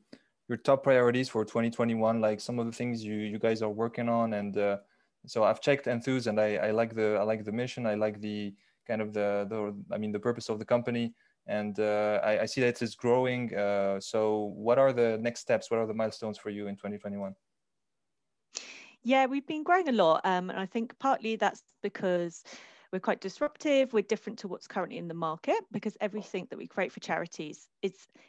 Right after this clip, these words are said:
Speaker 2: in their own brand. It's white labeled, so it looks like it's part of their own website, which is quite different, um, to traditional fundraising platforms. So, um, that's been great. But also, obviously, due to covid, there's been a lot of,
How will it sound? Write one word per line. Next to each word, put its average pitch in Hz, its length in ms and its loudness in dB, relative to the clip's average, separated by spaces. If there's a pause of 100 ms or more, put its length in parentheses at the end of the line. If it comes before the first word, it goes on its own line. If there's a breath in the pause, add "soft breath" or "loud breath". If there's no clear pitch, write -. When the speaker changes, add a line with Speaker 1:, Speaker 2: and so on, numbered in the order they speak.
(100)
Speaker 2:
in 196 100 0
their 185 160 -2
own 175 120 -2
brand. 180 420 0
It's - 160 -6
white 190 180 0
labeled, 170 440 -4
so - 100 -12
it 180 80 -12
looks - 260 -10
like 180 160 -6
it's - 80 -16
part - 280 -6
of 175 100 -6
their 175 240 -2
own 170 180 -4
website, 165 540 -4 (140)
which - 120 -12
is 240 80 -12
quite - 240 -2
different, 190 460 -4
um, 160 260 -4
to 185 140 -12
traditional - 420 -10
fundraising 160 560 -6
platforms. - 600 -10 (640 loud breath)
So, 214 400 4
um, 196 320 -2 (180)
that's 180 180 -2
been 190 160 -6
great. 185 300 0
But 220 160 -4
also, 226 520 0 (180)
obviously, 220 280 -10
due 254 140 -4
to 240 140 -10
covid, 262 560 0
there's 190 160 -10
been 208 140 -4
a 208 60 -2
lot 208 200 0
of, 185 180 -8